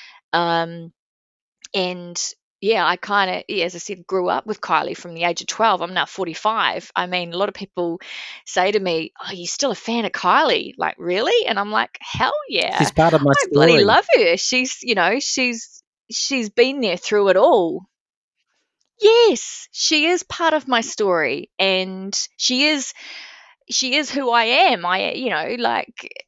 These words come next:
Speaker 1: um, that's one thing people <laughs> know me for is they're like, "Oh my God," like, they'll ring me up, "Do you know Kylie's gonna be on T V? You know, Kylie's on the latest magazine at the shop," or, um, "Heard Kylie on the radio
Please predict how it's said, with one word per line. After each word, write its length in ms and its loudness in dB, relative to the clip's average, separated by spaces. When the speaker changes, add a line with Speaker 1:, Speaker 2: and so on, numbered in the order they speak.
Speaker 1:
um, 500 -4
that's 240 -2
one 280 -2
thing 240 -4
people 340 0
<laughs> 80 0
know 260 4
me 180 2
for 380 2
is 160 0
they're 100 -2
like, 200 0
"Oh 120 -6
my 180 0
God," 340 0
like, 240 -2
they'll 140 4
ring 180 -2
me 120 -2
up, 160 2
"Do 80 -8
you 40 -6
know 120 0
Kylie's 440 0
gonna 140 -8
be 100 -4
on 120 -4
T 220 -2
V? 120 0
You 160 -2
know, 120 -2
Kylie's 500 0
on 60 0
the 80 -4
latest 340 2
magazine 460 0
at 80 -10
the 60 -8
shop," 380 -2
or, 200 -4
um, 220 2
"Heard 240 2
Kylie 340 2
on 60 -2
the 100 -4
radio 540 2